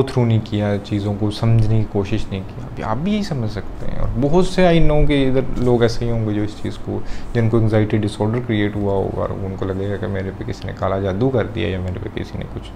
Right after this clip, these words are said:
मंत्र शंत्र कर दिया। मैं इतना important आज <laughs>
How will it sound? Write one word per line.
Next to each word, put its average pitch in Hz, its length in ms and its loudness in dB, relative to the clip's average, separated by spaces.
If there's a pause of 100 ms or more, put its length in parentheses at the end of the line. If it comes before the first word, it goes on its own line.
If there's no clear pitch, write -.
मंत्र 104 240 0
शंत्र 107 320 -6
कर - 140 -8
दिया। - 400 -10 (540)
मैं 98 80 -6
इतना 123 320 -2
important 104 640 -2
आज - 260 0 (600)
<laughs> 165 180 0